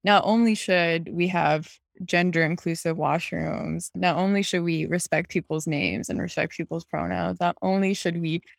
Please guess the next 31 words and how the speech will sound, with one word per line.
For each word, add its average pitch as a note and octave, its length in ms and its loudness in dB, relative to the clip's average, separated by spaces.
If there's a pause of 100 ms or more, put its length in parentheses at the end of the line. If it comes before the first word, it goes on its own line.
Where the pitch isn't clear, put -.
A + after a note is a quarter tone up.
(180)
have F3 340 2
trans - 440 -4
artists D#3+ 540 0
be E3+ 420 -2 (260)
at F3+ 140 2
the F#3 120 0
forefront D#3+ 720 -2 (440)
of F3+ 380 4
the F3 120 4
exhibition, F3+ 840 2
not E3+ 160 2
only F3 220 0
should E3 240 0
it D3+ 100 0
be D#3+ 260 -4
celebrated, E3+ 840 2 (160)
we F#3+ 140 2
should F#3 140 2
also F3+ 420 4
be E3+ 640 0 (300)
deeply G3 500 4
understanding E3 880 0
the D#3 120 -4
worlds D#3+ 540 -2 (360)
that - 100 0
are D#3+ 80 4
being D#3+ 280 0
brought - 380 2 (300)
in F3 160 2
the D#3+ 140 0
art G#3 440 4